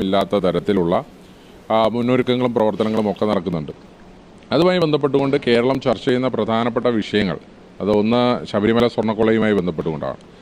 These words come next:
ഇത് സി പി എമ്മിന് ബന്ധമുണ്ട് എന്നുള്ളതിൻ്റെ തെളിവാണ് ശ്രീ എൻ വാസുവിനെ ഈ കഴിഞ്ഞ ദിവസം അറസ്റ്റ് ചെയ്യുകയുണ്ടായി. ഇനി അത് ശ്രീ എ പത്മകുമാറിനെ അറസ്റ്റ് ചെയ്യുന്നതിലായിട്ട് വരും. വാസു കഴിഞ്ഞാൽ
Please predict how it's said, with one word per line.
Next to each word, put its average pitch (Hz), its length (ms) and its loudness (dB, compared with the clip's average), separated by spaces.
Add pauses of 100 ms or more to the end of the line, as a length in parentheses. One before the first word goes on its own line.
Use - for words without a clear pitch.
(420)
ഇത് 165 120 2 (100)
സി 156 180 2
പി 190 140 2
എമ്മിന് 196 240 2
ബന്ധമുണ്ട് 143 680 2
എന്നുള്ളതിൻ്റെ 127 460 2
തെളിവാണ് 113 440 2 (180)
ശ്രീ 110 120 0 (120)
എൻ 120 60 2 (120)
വാസുവിനെ 107 540 2 (260)
ഈ 98 160 2
കഴിഞ്ഞ 104 240 -2
ദിവസം 101 220 -2 (100)
അറസ്റ്റ് 87 260 0
ചെയ്യുകയുണ്ടായി. 90 460 2 (500)
ഇനി 135 100 4 (100)
അത് 135 140 2
ശ്രീ 127 140 4 (100)
എ 123 60 6 (100)
പത്മകുമാറിനെ 120 580 2
അറസ്റ്റ് 107 200 0
ചെയ്യുന്നതിലായിട്ട് 98 480 0
വരും. 95 140 -4 (640)
വാസു 156 420 2
കഴിഞ്ഞാൽ 135 400 4